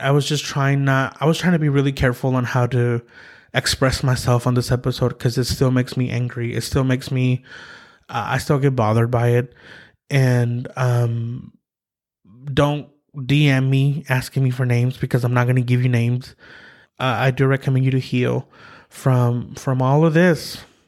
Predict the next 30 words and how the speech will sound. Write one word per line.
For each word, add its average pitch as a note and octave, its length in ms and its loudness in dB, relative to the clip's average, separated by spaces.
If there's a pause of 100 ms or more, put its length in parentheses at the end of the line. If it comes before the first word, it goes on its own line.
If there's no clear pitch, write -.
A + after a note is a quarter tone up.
(400)
from B2+ 320 0
whatever C#3+ 440 0
organized D#3+ 360 0
religion D3 360 2
is D3 120 -2
treating C#3+ 320 0
you C#3+ 120 2
like C#3 160 0
crap. C3+ 340 -4 (720)
Know C#3 260 2
that C#3+ 260 2
you C3 440 2
have B2+ 500 2
a C3+ 100 -6
higher B2+ 320 0
being B2+ 260 -2
that B2+ 180 -4
loves B2 280 0
you A#2+ 260 2
for A#2+ 220 -2
who B2 160 2
you B2+ 220 2
are, B2 340 0 (500)
and A#2+ 280 0
that A#2+ 300 0
you're B2+ 160 2
meant B2+ 200 2
to C3 80 0
go B2+ 120 2
higher A2+ 520 2